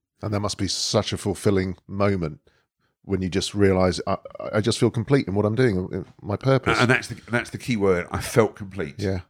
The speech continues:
Speaker 2: And that's tough for people, because if you live in London and rents are high and mortgages are high, you need to earn money.
Speaker 1: Yeah. Well, this is what I wanted to ask you, because you talk about following your passion, and we just said you, you, you found that moment when you realised you were c-, complete in fulfilling your purpose.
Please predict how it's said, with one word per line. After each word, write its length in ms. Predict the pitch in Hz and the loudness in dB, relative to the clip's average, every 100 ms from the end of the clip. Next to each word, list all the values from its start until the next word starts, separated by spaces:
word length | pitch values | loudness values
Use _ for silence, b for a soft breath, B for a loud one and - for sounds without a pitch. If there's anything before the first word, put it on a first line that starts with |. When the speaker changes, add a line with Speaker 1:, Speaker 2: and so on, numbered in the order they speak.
| - | -6
Speaker 2:
And 140 | 98 | 0
that's 200 | 143 135 | 0 -2
tough 260 | - 190 143 | -8 -8 -8
for 100 | 92 | -8
people, 400 | 87 69 71 69 | -6 -8 -8 -8
because 460 | 95 95 107 101 - b b | -6 0 0 0 -4 b b
if 160 | 117 | 2
you 100 | 120 | 4
live 180 | 117 147 | 6 6
in 100 | 147 | 4
London 480 | 107 90 85 95 104 - b b | -2 -6 -6 -8 -8 -16 b b
and 320 | 98 92 90 | 0 0 4
rents 360 | 101 117 - 117 | 6 6 2 -4
are 20 | |
high 360 | 95 98 92 92 | 0 2 2 0
and 200 | - 80 | -2 -2
mortgages 580 | 92 113 101 110 101 87 | 4 4 4 -2 -2 -2
are 60 | 95 | -2
high, 400 | 98 92 92 90 b b | 0 -2 -2 -4 b b
you 140 | b 110 | b 0
need 200 | 120 120 | 2 0
to 140 | 104 107 | 2 4
earn 120 | 104 | 4
money. 260 | 110 87 - - | 2 0 -4 -2
Speaker 1:
Yeah. 180 | 104 92 _ b b | 0 0 _ b b
Well, 80 | - | 4
this 140 | 175 | 6
is 80 | 170 | 8
what 120 | 156 | 10
I 40 | 156 | 10
wanted 260 | 156 147 | 10 8
to 100 | 151 | 10
ask 240 | 151 165 - | 10 10 6
you, 60 | |
because 240 | 113 120 123 | 4 6 6
you 80 | 131 | 8
talk 160 | 160 | 6
about 180 | 120 113 | 8 8
following 320 | - 127 127 | 10 10 12
your 100 | 113 | 8
passion, 460 | - 110 - 82 87 B B | 8 6 6 4 0 B B
and 80 | - | 0
we 60 | 95 | 4
just 180 | 104 | 6
said 140 | - 90 | 4 2
you, 100 | 101 98 | -2 -2
you, 180 | 107 92 | -2 0
you 120 | 104 | 0
found 260 | - 113 101 | 4 6 8
that 100 | 90 | 6
moment 440 | 101 113 92 78 | 10 10 8 2
when 80 | 87 | 2
you 80 | 87 | 6
realised 400 | 92 87 80 80 | 8 8 6 2
you 80 | 82 | -2
were 100 | 78 | -4
c-, 100 | - - | -8 -10
complete 460 | - 90 113 95 - | -8 0 4 4 2
in 220 | 87 82 - - | -6 -8 -10 -14
fulfilling 460 | - 95 - 95 | -4 0 4 4
your 120 | 92 87 | 6 4
purpose. 480 | 107 95 - 76 | 4 2 2 -8